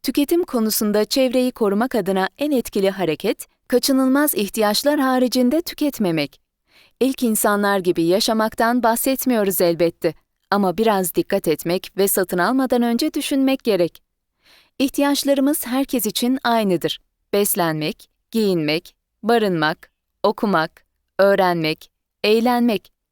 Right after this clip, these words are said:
Eğer yeni bir giysi için istek duyuyorsan ve ona gerçekten ihtiyacın olup olmadığını düşünüyorsan, sana bir tavsiye. Satın almadan önce birkaç gün bekle.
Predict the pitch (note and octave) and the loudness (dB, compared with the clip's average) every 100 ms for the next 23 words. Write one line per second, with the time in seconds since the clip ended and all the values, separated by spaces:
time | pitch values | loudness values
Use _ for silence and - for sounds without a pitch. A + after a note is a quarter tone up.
0 | _ _ - - _ - C4+ D4 C#4+ A3+ | _ _ -20 -20 _ 0 2 2 0 2
1 | B3+ E4+ C#4+ A#3+ G#3+ G#3+ - G#3 - G3 | 2 2 0 -2 -4 -4 -2 -4 -2 -2
2 | F#3+ F#3 - F#3 - - E3+ D#3 D3 D3 | -2 -4 0 -2 -2 -2 0 2 0 -2
3 | F3+ G#3 C#4 - - G3+ - F#3 F3+ D#3 | -2 0 -2 -4 -4 -2 0 0 0 -2
4 | F3 - C4+ - G#3+ G3 F3+ - G3 F3 | -2 -2 -4 -2 -2 -2 -4 -6 -2 0
5 | F3 B3 A#3 F#3 F3+ F#3 F3+ F3 F3 E3+ | 0 0 0 -2 0 0 2 0 0 0
6 | E3 E3 - E3+ D#3+ D#3 - F3 A3 - | 0 -2 -2 -2 0 -2 0 -2 -2 -8
7 | - - - C4+ C#4 C#4 A#3 A#3+ A3+ F#3 | -18 -12 -2 0 0 0 0 0 0 0
8 | F#3 F3 D3+ C3+ _ _ _ _ - A#3+ | 0 0 0 -2 _ _ _ _ -2 0
9 | A#3 C4 D4 D4 C4 A#3+ A#3+ A#3 A#3+ G3 | 2 0 2 0 2 0 2 2 0 0
10 | F#3+ B3+ D4 - B3+ A3+ G#3+ F#3 D#3 | -2 -2 -4 -2 0 2 0 -2 -4